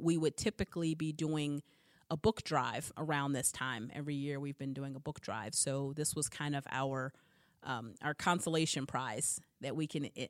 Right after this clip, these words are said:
have people enjoy seeing folks read books. Um, and if you send it to us at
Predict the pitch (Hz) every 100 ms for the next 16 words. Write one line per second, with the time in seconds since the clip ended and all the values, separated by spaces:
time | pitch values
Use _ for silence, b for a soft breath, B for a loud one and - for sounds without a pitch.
0 | - 175 160 - 180 156 147 147 156 147
1 | 151 - 170 156 156 160 _ 156 151 -
2 | 156 147 143 139 135 - - b b b
3 | b 147 139 143 - 156 147 143 - 147
4 | 151 - 170 156 - - 143